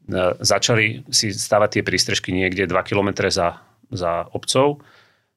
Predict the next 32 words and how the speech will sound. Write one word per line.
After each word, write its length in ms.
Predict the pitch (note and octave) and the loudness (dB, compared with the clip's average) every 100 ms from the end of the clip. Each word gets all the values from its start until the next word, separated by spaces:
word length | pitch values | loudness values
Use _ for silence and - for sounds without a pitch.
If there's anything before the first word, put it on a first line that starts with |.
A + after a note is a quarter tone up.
| _ _ - | _ _ 0
A 320 | A2+ B2 B2 A#2+ | 2 4 2 2
tam, 400 | A#2+ B2 B2 A#2+ | 2 4 2 2
tam 160 | A#2+ B2+ | 2 2
sa 240 | B2 A2 | 4 2
začala, 400 | A2 B2 A2+ A2 | 4 4 4 2
e, 0 | F#2+ A#2+ G2+ | 0 0 0
fungovať 400 | - A2+ A2 A2+ | 2 2 2 0
taká 80 | A2+ | 0
samostatná 560 | - G#2+ G#2+ G#2 A2 G2 | 0 0 0 0 0 -2
ako 160 | G2+ | 0
komunita. 640 | G#2 G2 F#2 E2 F#2 E2+ - | 0 0 0 0 -4 -6 -6
No 400 | G2 F#2+ F#2 - | -2 0 0 0
a 320 | G2 F#2+ G2 | 0 0 0
moja 240 | G#2+ B2+ | 0 2
skúsenosť 540 | G#2 A2+ - A#2 A2+ G2 | 2 2 2 2 2 2
je, 140 | G2+ G#2 | 2 2
že, 200 | F#2 F#2+ G2+ G#2 | 2 2 0 -2
že 220 | F#2 F#2 F2+ F2+ F#2 F2+ F2+ - | 0 0 2 2 0 0 -4 -4
keď, 180 | F#2+ - - | -6 -4 -4
keď 100 | - | -4
chodievame, 480 | - F#2+ G#2+ F#2+ F#2 | -2 0 2 2 2
my 80 | F#2+ | 0
už 80 | F#2+ | -2
teraz 240 | G2 - | -4 -4
fungujeme 320 | G#2 F#2+ G2 | -2 0 0
asi 160 | - E2 | -2 0
v 0 | |
dvadsiatich 400 | F#2 - G2 - | 0 0 -2 -6
piatich 400 | - G2 A2 - | -4 -4 -4 -8
takýchto 320 | G2+ A2+ - | -8 -8 -6
marginalizovaných 720 | F#2 F2 F2+ F#2 F#2+ G2+ F#2+ | -4 -4 -4 -4 -4 -4 -4
komunitách, 560 | - G2 G#2 G2+ G#2+ | -4 -4 -4 -2 -2